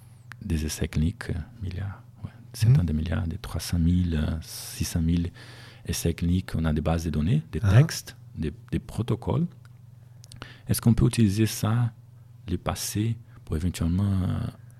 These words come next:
Speaker 1: prédire, euh, qu'est-ce qui va être la, les risques d'échec d'un essai clinique ?
Speaker 2: Ah.
Speaker 1: Ok. Donc, on peut venir, par exemple, et chercher euh,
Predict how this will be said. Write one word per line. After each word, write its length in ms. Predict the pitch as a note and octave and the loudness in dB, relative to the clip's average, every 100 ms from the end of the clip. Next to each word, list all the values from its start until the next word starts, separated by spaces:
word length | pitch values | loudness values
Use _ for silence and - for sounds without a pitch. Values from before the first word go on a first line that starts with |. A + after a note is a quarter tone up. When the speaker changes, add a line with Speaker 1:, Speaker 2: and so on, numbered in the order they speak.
| - - - | -20 -20 -12
Speaker 1:
prédire, 600 | - G2 D#2+ G2 A#2 - | -4 -2 0 0 -2 -2
euh, 100 | E2+ E2+ | -2 -2
qu'est-ce 220 | A2+ - | -6 -8
qui 100 | - | -8
va 220 | E2+ E2 | -4 -2
être 240 | D#2 - - | -2 -4 -6
la, 160 | E2 - - - | -6 -6 -16 -6
les 120 | E2 | 0
risques 360 | D2+ A#2 B2+ - | 4 4 2 0
d'échec 500 | E2 E2 - - - | 0 0 0 -2 0
d'un 160 | E2 E2 | 0 0
essai 240 | - F2 | 0 -4
clinique ? 360 | - D#2+ - - - | -2 -2 -2 -6 2
Speaker 2:
Ah. 180 | G#2 | 4
Speaker 1:
Ok. 160 | B2 - - - - - - | 6 2 -6 -14 -14 -16 -10
Donc, 160 | - D#2+ | -8 -4
on 20 | |
peut 140 | D#2+ E2 | 0 4
venir, 400 | E2 G#2 B2 - | 6 8 6 6
par 120 | D2+ | 2
exemple, 300 | D#2+ F2+ E2+ | 2 0 0
et 20 | |
chercher 640 | - A2+ G2+ - - A2 A#2+ - - - | 0 0 0 -2 0 0 0 -8 -20 -14
euh, 60 | - | -6